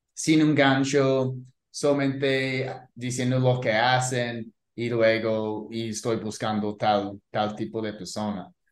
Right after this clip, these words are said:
Am, cuando, am, yo dije mi pitch, había como sesenta personas ahí, yo tuve treinta segundos. Ah, yo comencé con un gancho, am, que es, pues,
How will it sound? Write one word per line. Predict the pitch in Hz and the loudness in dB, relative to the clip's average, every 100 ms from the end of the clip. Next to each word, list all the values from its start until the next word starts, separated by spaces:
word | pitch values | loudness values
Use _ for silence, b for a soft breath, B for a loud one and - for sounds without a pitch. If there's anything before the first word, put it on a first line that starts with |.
| _ _ _ | _ _ _
Am, | 110 107 104 101 95 90 90 | -4 0 0 0 -4 -6 -8
cuando, | - 123 117 117 113 117 113 - _ _ _ _ _ | 2 2 2 0 0 0 -6 -12 _ _ _ _ _
am, | 110 113 107 104 104 104 - _ _ _ _ - | -6 -2 -2 -2 -2 -4 -14 _ _ _ _ -14
yo | 127 135 156 | 0 4 6
dije | 160 156 170 | 6 6 4
mi | 131 - | 0 2
pitch, | 190 190 - - | 0 0 -8 -12
había | 107 117 117 | -8 -6 -4
como | 127 110 | -4 -6
sesenta | 110 101 110 107 104 | -6 -6 -6 -6 -8
personas | 104 113 120 110 | -8 -6 -4 -2
ahí, | 104 117 139 - - - | -2 0 -2 -4 -12 -14
yo | 107 104 | -8 -8
tuve | 110 113 107 104 - | -6 -4 -4 -4 -4
treinta | 135 135 131 | -2 -2 -2
segundos. | 110 104 123 170 170 - - _ _ _ _ _ _ _ _ | -6 -4 -2 -2 -4 -10 -18 _ _ _ _ _ _ _ _
Ah, | 110 107 104 104 | 0 0 2 0
yo | 123 123 | 0 0
comencé | 135 131 110 107 - | 2 0 0 -4 -4
con | 131 | -2
un | 139 | 2
gancho, | 143 143 135 135 170 - - _ _ _ _ _ | 4 4 2 0 -4 -6 -14 _ _ _ _ _
am, | 104 107 104 101 98 98 87 | 0 2 2 2 0 -2 -10
que | 90 113 107 | -2 -2 0
es, | 104 - | -4 -4
pues, | 107 104 - | -4 -4 -8